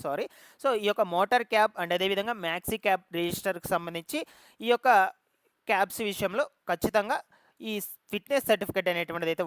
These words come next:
ఉండాలని చెప్తున్నారు. Only మనకు ఆటో రిక్షా విషయంలో no need అని అయితే చెప్తున్నారు, లేకపోయినా పర్లేదని అయితే చెప్తూ ఉన్నారనమాట. ఇక ఈ యొక్క పథకానికి సంబంధించి ముఖ్యమైన అర్హతలు అయితే చూద్దామండి. ప్యాసింజర్ ఆటో రిక్షా and అదేవిధంగా మోటార్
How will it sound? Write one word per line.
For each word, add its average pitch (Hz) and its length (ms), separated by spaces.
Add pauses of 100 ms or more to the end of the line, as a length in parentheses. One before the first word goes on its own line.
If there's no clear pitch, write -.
ఉండాలని 147 380
చెప్తున్నారు. 170 400 (220)
Only 202 300
మనకు 185 180 (100)
ఆటో 175 260
రిక్షా 190 280
విషయంలో 180 300 (400)
no 165 160
need 160 180
అని 151 140
అయితే 156 180
చెప్తున్నారు, 139 460
లేకపోయినా 165 440
పర్లేదని 143 420
అయితే 196 100 (100)
చెప్తూ 147 300
ఉన్నారనమాట. 104 500 (560)
ఇక 226 80 (380)
ఈ - 60
యొక్క 262 200
పథకానికి 220 480
సంబంధించి 190 360 (100)
ముఖ్యమైన 233 340 (140)
అర్హతలు 175 320
అయితే 196 180
చూద్దామండి. 110 520 (840)
ప్యాసింజర్ 254 480 (160)
ఆటో 185 220 (100)
రిక్షా 180 280 (180)
and 165 140
అదేవిధంగా 190 420 (140)
మోటార్ 165 320